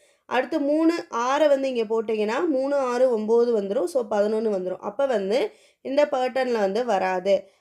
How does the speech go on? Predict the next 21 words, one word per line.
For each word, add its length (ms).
அப்ப 200
அடுத்து 280
எப்படி 240
போடலான்னா, 460
நாலு 440
இங்க 180
இருந்து 220
போட்டு 240
பாருங்க. 560
இங்கனக்குள்ள 600
நாலு, 800
இங்க 300
வந்து 340
அஞ்சு, 600
இங்க 320
ஆறு. 360
இந்த 240
பேட்டர்ன்ல 520
போட்டீங்கன்னா, 600
மூணு 400
plus 200